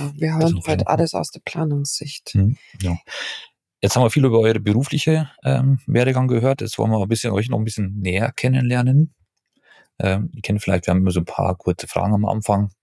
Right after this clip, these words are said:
Speaker 2: damit wir, ja, einfach wissen, mit wem wir es zu tun haben.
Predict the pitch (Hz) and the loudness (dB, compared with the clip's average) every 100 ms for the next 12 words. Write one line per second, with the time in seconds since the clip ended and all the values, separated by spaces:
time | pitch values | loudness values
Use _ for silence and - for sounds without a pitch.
0 | _ _ _ _ - 98 87 95 90 87 | _ _ _ _ -6 -4 -2 -2 -2 -4
1 | - 107 113 - 95 87 - 95 117 110 | -4 -4 -4 -8 -8 -8 -8 -6 -2 -4
2 | 101 95 98 - - 131 95 - 151 | -2 -6 -6 -8 -4 -2 -2 -6 -10